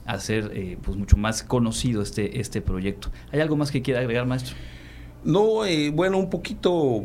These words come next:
Speaker 2: nada más enfatizar que el producto turístico que, que, que, que, que estamos proponiendo recoge, este,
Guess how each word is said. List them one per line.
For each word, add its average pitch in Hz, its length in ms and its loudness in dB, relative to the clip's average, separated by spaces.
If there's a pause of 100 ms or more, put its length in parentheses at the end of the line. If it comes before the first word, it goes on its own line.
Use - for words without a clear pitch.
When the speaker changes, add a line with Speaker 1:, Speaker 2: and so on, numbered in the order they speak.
(540)
Speaker 2:
nada 127 240 2
más 120 240 0
enfatizar 110 760 0
que 98 400 2 (680)
el 113 140 -2
producto 123 500 0
turístico - 680 -6 (120)
que, 82 320 -12 (1080)
que, 90 360 -12 (1300)
que, 82 440 -4
que, - 280 -4
que 85 220 -6
estamos 98 440 -4
proponiendo 95 760 -2 (500)
recoge, 95 720 -2 (960)
este, 82 720 -6